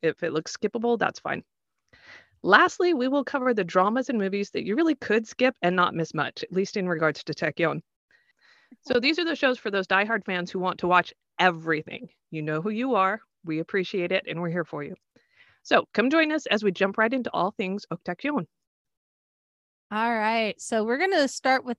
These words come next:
Speaker 2: the stuff that you have to watch if you're a fan of his. And again, I don't know if we've, all three of us have seen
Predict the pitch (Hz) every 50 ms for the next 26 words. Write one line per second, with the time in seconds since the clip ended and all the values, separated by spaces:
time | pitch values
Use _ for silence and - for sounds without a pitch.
0 | _ - 202 - - - 220 208 - _ - 190 - - 185 185 190 185 180 175
1 | 156 - - - 208 202 202 202 - _ - - 233 214 202 190 180 175 175 175
2 | - - - 190 175 - - 208 190 180 180 180 170 175 - - 180 170 170 165
3 | 160 160 160 160 - - 165 165 170 170 180 - - _ _ _ _ _ _ _
4 | _ _ _ _ 190 196 190 185 180 180 175 170 170 175 175 185 190 - _ _
5 | _ _ _ _ _ _ _ _ _ _ _ _ _ _ - 254 247 302 302 294
6 | 294 302 294 - - _ _ _ _ _ _ _ _ _ _ _ - 214 226 220
7 | 220 - 240 254 269 262 - 240 233 240 233 226 220 208 - 247 233 233 220 202
8 | - _ - 220 214 - - - 233 233 240 226 220 226 - - 208 196 - -
9 | - 208 202 196 190